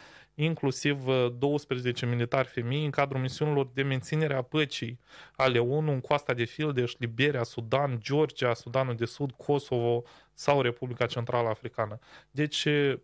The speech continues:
când vine vorba de onu, Republica Moldova este și contribuitor la securitatea internațională. Acum, uh, făcând această paranteză și cumva trecând în revistă niște rezultate, uh, vreau să ne oprim un pic și la întrevederile care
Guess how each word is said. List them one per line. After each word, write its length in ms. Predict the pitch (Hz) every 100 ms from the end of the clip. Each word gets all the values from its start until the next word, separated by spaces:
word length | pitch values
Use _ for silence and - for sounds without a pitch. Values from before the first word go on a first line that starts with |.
| _ _
când 200 | 180 180
vine 180 | 160
vorba 320 | 156 160 151 135
de 100 | 127
onu, 340 | 147 165 160
Republica 440 | 139 131 143 135
Moldova 380 | 131 127 143 135
este 300 | 127 139 -
și 120 | 143
contribuitor 640 | - 143 139 123 120 113 127
la 200 | 120 120
securitatea 600 | - 123 117 110 120 123
internațională. 760 | 117 - 120 120 123 123 113 147 - - - - -
Acum, 360 | - - 220 208
uh, 180 | 190 170
făcând 280 | 151 196
această 360 | 180 156 156 151
paranteză 540 | 123 127 123 127 147
și 100 | 135
cumva 260 | - 127 135
trecând 380 | 131 135 - 139
în 140 | 127
revistă 380 | 123 117 135 -
niște 300 | 127 127 131
rezultate, 560 | 120 117 117 170 170 147
uh, 420 | 131 - 143 139
vreau 300 | 139 156 180
să 340 | 180 - 165 156 135
ne 180 | - 147
oprim 280 | 147 160 156
un 80 | 143
pic 160 | 151
și 140 | - -
la 120 | 143
întrevederile 760 | 135 - 127 123 131 123 117 113
care 400 | - 117 117